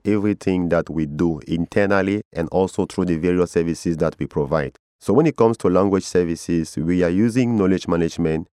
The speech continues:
you know, in a holistical way. And I'm going to share it, maybe, let's say, five key angles. The first one is at the level of identifying and prioritizing the language that we are focusing on. As we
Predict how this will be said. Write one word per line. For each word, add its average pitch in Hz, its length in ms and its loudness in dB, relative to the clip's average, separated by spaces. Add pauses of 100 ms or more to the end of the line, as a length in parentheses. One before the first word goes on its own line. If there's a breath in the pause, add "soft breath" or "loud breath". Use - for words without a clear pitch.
you 80 160 -2
know, 85 100 0
in 87 220 0
a 87 80 0
holistical 92 800 0
way. 82 320 -2
And 85 140 0
I'm 87 100 0
going 101 280 0
to 92 100 -6
share 104 260 0
it, 98 140 0
maybe, 95 420 0
let's 92 300 -2
say, 98 260 0
five 110 560 0
key 98 300 0
angles. 85 340 -2
The 95 100 0
first 156 300 0
one 104 220 2
is 87 200 -6 (220)
at 95 120 -2
the 95 100 4
level 117 360 4
of 95 140 -2 (140)
identifying 101 1000 -2
and 90 200 -2 (100)
prioritizing 104 800 0
the 95 100 2
language 101 440 0
that 92 200 -2
we 87 80 0
are 82 80 -2
focusing 90 560 -4
on. 78 220 -4 (320)
As 101 200 -2
we 107 60 -2